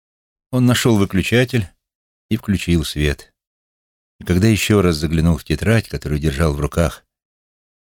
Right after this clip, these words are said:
у него родилось название стихотворения: «Скрытая симметрия», написал он сверху. Позже он покажет. То, что он так быстро нашел это название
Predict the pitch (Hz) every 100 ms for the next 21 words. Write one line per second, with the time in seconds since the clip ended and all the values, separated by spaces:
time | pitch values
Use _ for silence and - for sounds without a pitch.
0 | _ - 67 107 110 98 92 107 - 92
1 | 73 98 98 90 - - - 78 69 69
2 | 67 64 _ _ _ _ _ _ _ _
3 | _ - - 80 95 110 107 95 - _
4 | _ _ _ _ _ _ _ - - 95
5 | 92 92 87 76 69 - _ _ _ _
6 | _ _ _ _ _ 71 73 76 85 73
7 | 71 - 71 67 - - _ _ _ _
8 | _ _ _ 110 101 90 95 87 87 -
9 | 82 65 65 _ 113 - 120 107 113 92
10 | 85 110 - 92 92 - 98 78 - 90
11 | 85 82 76 98 64 78 67